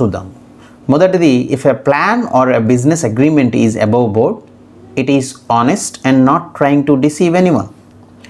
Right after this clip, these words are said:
ఏదైనా బిజినెస్ అగ్రిమెంట్ కావచ్చు, ప్లాన్ కానీ above board ఉందంటే దాని అర్థం ఏంటంటే అది చాలా నిజాయితీగా, ఎవరిని మోసం చేసేది కాదు అన్నమాట.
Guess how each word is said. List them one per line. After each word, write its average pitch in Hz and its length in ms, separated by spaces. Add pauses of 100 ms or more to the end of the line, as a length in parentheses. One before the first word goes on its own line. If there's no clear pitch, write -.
(360)
ఏదైనా 180 360
బిజినెస్ 139 420
అగ్రిమెంట్ 127 440
కావచ్చు, 123 440
ప్లాన్ 127 420
కానీ 123 400 (180)
above 131 300
board 135 260
ఉందంటే 110 560
దాని 110 240
అర్థం 107 260
ఏంటంటే 110 340
అది 120 300 (100)
చాలా 120 300
నిజాయితీగా, 110 840 (380)
ఎవరిని 151 460
మోసం 127 600
చేసేది 117 420
కాదు 107 540 (460)
అన్నమాట. 113 280